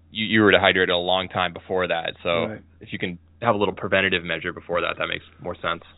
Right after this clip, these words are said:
Speaker 2: Well, and then it becomes a problem with the obstacle racing. Obviously, it's not very easy to carry, uh, water bottles or what have you. You know, you could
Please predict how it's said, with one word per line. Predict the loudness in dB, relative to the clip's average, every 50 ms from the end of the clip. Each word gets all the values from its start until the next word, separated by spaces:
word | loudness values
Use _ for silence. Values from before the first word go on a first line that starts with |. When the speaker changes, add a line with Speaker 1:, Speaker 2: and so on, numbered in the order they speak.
| -8 0 4
Speaker 2:
Well, | 6 6 6 6
and | 8 10 10 12
then | 12 10 10
it | 8
becomes | 8 8 8 8 8 6
a | 6
problem | 6 8 8 10 10 10 8 8
with | 6 4 4 2
the | -4 -4 0
obstacle | 2 2 2 2 2 0 2 4 6
racing. | 8 8 8 6 4 2 0 2
Obviously, | 4 4 4 4 2 4 4 4 6
it's | 6 4 4 4
not | 2 2 4 4
very | 4 4 4 2
easy | 0 0 0 2 2 0 0 0
to | -4 -4
carry, | -4 0 2 4 6 6 6 6 6 4 2 0 -2 -8 -16 -16 -12 -8 -6
uh, | -4 0
water | 2 4 4 6 6 6 6
bottles | 6 6 4 4 4 4 4 4 2 2 2
or | 0
what | 0 0
have | 0 0 2 2 2 2
you. | 2 2 0 0 -2 -6 -14 -20 -20 -20 -14 -6 -2
You | 0
know, | 2 4
you | 2 2
could | 0 -4 -2